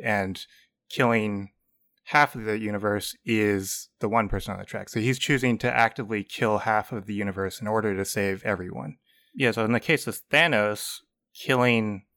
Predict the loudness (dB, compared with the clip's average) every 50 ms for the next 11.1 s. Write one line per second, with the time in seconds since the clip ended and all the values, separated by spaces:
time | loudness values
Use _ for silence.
0 | _ _ _ _ _ _ _ _ _ -12 -2 2 2 2 2 2 -2 -6 -4 -4
1 | -2 -2 -4 -2 0 0 0 0 -2 -6 -6 -8 -8 -6 -2 -2 -2 -2 0 -2
2 | 0 0 0 0 -2 -2 -2 -2 -4 -4 -4 -8 -8 -2 0 0 2 2 0 0
3 | 0 -2 -2 0 0 0 0 0 0 0 0 0 0 -2 -4 -4 -4 -6 -6 -4
4 | -2 -2 -2 -2 -6 -12 -20 _ _ _ _ -12 -4 0 0 2 2 2 2 0
5 | -2 -4 -6 _ _ _ _ _ _ _ _ _ _ _ _ _ -4 -4 -2 -2
6 | -2 -4 0 2 4 4 4 4 4 4 4 4 4 2 2 2 0 0 2 4
7 | 4 4 4 2 0 -2 -2 -4 -6 -6 -2 0 0 0 0 -2 -4 -4 -6 -6
8 | -4 -2 -2 -2 0 0 -2 -2 -2 -2 -2 0 0 0 0 0 -2 -2 -4 -4
9 | -6 -2 -2 -2 -2 0 -2 -4 -6 -4 -6 -6 -4 -4 -4 -4 -4 -6 -10 _
10 | _ _ _ _ _ _ _ _ _ _ _ _ -8 -4 0 0 2 2 0 -2
11 | -8